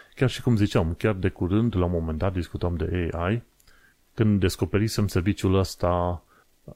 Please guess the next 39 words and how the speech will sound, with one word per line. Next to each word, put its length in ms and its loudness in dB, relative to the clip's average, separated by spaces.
ad 380 0
liniuță 640 0
auris 460 -2
punct 340 -6
com. 400 -2
Îl 160 0
mai 120 2
folosești 420 2
din 80 -2
când 160 0
în 80 -2
când. 260 -2
Ce, 600 4
ce 100 0
fac 240 -2
eu 140 2
pe 120 -2
aici 180 0
este 460 2
să 200 0
pun 340 0
din 120 -2
când 140 0
în 60 0
când 160 -4
câte 260 -4
un 80 2
link. 300 0
Sunt 240 0
în 60 2
jocul 280 2
la 120 2
Fuel, 460 -2
pe 80 -4
care 220 -2
îl 120 -2
joc 240 -4
probabil 380 0
din... 420 0